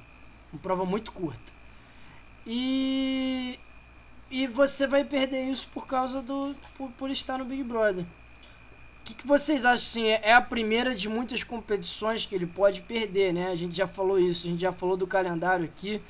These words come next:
Vai ter a, a Diamond League e vai ter o Mundial esse ano. Tem dois mundiais, ele com certeza perde pelo menos um mundial. Porque também vamos, vamos, vamos ser, vamos falar o seguinte. Paulo André pede pra sair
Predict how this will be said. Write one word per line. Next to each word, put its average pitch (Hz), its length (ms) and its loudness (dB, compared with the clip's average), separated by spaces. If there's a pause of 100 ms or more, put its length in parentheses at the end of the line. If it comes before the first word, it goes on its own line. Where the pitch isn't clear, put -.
(320)
Vai 185 200 2
ter 196 200 2
a, 170 680 6
a 160 100 -8
Diamond 175 520 0
League 233 480 -2
e 202 80 -6
vai 196 180 2
ter 190 120 -2
o 208 40 2
Mundial 214 680 4
esse 185 240 -4
ano. 220 440 -2
Tem 185 220 -2
dois 208 220 0
mundiais, 196 640 0
ele 190 200 -2
com 214 240 -6
certeza 202 440 -6
perde 185 340 0
pelo 185 200 0
menos 170 360 0
um 196 240 -4
mundial. 160 480 -4 (680)
Porque - 160 -4
também 240 180 -2
vamos, 247 280 0
vamos, 220 440 2
vamos 196 240 0
ser, 208 680 2
vamos 180 180 -6
falar 202 140 4
o 202 80 4
seguinte. 180 380 -6 (540)
Paulo 240 220 8
André 226 280 0
pede 240 340 2
pra 180 160 -4
sair 233 640 2